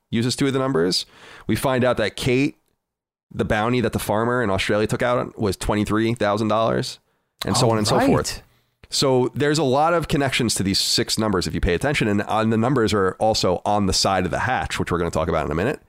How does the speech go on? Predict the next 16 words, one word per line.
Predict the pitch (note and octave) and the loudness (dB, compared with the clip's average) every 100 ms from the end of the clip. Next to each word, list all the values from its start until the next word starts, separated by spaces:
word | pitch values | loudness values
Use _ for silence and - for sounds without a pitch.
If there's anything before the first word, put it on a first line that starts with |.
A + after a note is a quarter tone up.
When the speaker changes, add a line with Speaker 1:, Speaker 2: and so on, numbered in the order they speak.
| _ | _
Speaker 2:
Of | - | -14
course. | - C3+ - - - - _ _ | -8 -6 -6 -6 -8 -14 _ _
Speaker 1:
So, | - C#3 B2+ B2 A#2+ A#2 A2+ - _ _ _ _ - | -2 0 4 4 4 4 0 -4 _ _ _ _ -2
and | G#3 F3+ F3+ - - _ _ | 0 2 0 -2 -8 _ _
Rousseau | C3 C#3 - D#3+ D3 | 0 2 2 2 4
writes | B2 C#3+ | 2 2
the | - A#2 | 0 2
numbers | B2+ A#2+ G2+ | 2 2 2
down | F#2 F#2 G#2 | 0 0 0
over | G2 F#2+ F#2+ | 2 2 2
and | F#2 | 2
over | F#2+ F2+ | 2 2
again | E2+ F2+ | 0 0
in | F#2+ | 0
her | F2+ E2+ | 0 0
notebook, | D#2 E2 B2 - | 0 0 -2 -4